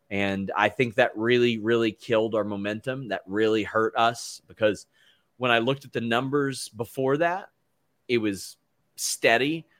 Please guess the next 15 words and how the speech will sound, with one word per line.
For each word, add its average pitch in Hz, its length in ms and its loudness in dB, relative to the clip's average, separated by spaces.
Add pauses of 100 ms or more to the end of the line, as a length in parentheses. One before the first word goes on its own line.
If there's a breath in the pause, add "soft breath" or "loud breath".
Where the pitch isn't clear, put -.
(220)
and 101 160 -4
then, 107 200 -2
boy, 113 240 4
it 110 180 2
crashed. 101 480 2
I 131 120 6
don't 170 300 2
know 165 220 4
if - 140 -2
the 143 80 -2
pandemic 143 600 0
helped 127 360 0
or 104 100 4
hurt 120 260 4
us 160 360 -2